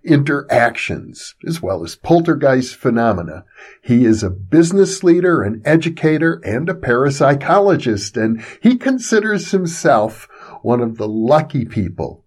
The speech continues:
who is truly living his dream. This interview is being conducted via the internet, so now I'm going to switch over to the Skype video.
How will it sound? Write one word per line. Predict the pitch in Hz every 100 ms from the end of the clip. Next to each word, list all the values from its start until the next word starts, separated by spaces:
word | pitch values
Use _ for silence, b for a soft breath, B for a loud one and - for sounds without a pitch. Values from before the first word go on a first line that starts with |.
| _
who | - 98
is | 98 98
truly | - - 156 156 147 135 123 - -
living | 113 113 110 104
his | 104 101 92
dream. | - 90 80 - _ _ b b b b b b
This | 98 98
interview | 107 131 139 143 160 143
is | 104
being | - 101 98 95 85
conducted | 101 95 139 165 - 277 196
via | 127 98
the | 92 95 -
internet, | 175 175 175 170 156 156
so | - 135
now | 143 160 165
I'm | 156
going | 160 226 202
to |
switch | - - 165 165
over | 127 107 98 90
to | - 95
the | 101
Skype | - - 113 101 98
video. | - 82 - - - -